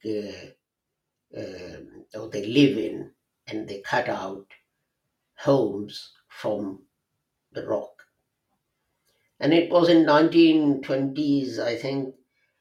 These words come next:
that, um, well, it was from eighteen eighty or so onwards, that,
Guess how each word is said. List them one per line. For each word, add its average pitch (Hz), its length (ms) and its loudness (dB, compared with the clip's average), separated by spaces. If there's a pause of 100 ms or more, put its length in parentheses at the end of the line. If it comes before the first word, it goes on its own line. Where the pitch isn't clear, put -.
(220)
that, - 360 -6
um, 101 760 -6 (160)
well, 135 160 2
it 123 140 -6
was 120 180 -10
from 104 440 -10 (420)
eighteen 117 460 -8
eighty 107 420 -8
or 85 80 -18
so 98 400 -14
onwards, - 880 -10 (680)
that, - 260 -10